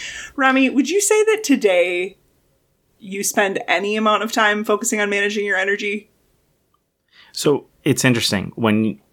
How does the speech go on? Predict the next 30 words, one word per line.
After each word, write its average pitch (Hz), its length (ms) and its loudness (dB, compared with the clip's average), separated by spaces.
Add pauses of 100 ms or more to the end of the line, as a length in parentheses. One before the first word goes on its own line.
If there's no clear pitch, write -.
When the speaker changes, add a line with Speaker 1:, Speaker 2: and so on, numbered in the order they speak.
(140)
Speaker 2:
you 107 280 0
brought 113 260 2
this 113 160 -4
up 98 240 0
earlier, 90 640 -2 (120)
I 98 80 2
was 95 140 -2
thinking 101 340 -2
about 87 180 0
it. 87 240 -2
And 101 200 -2
to 107 100 0
me, 123 580 2 (800)
what 104 180 0
I 117 200 4
went 104 400 0
right 98 340 0
to 143 220 0
was, 107 240 0
like, 101 180 0
how 120 180 2
do 139 80 2
you 131 100 2
set 107 240 0
up 101 240 0
really 95 680 -2 (560)
good 98 360 0
boundaries 101 840 -2
for 104 260 0
yourself 92 920 0